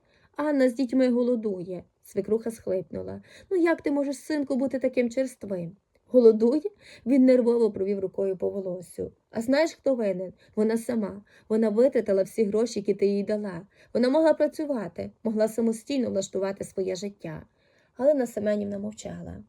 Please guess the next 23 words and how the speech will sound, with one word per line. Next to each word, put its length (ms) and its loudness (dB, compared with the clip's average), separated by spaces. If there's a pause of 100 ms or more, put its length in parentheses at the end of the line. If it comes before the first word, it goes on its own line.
(280)
«А 80 -6
ти 160 4
крала 360 2
гроші 360 -2
у 100 2
нас, 460 -4
у 120 2
мене, 420 0 (220)
у 100 0
моєї 380 4
дружини, 680 -4 (180)
щоб 240 -2
допомогти 520 0
людині, 480 0
яка 180 -6
тебе 240 -4
не 100 0
цінує. 600 -8 (360)
Але 160 0
ж 140 0
я 100 6
повернула 560 0
сережки», 720 -10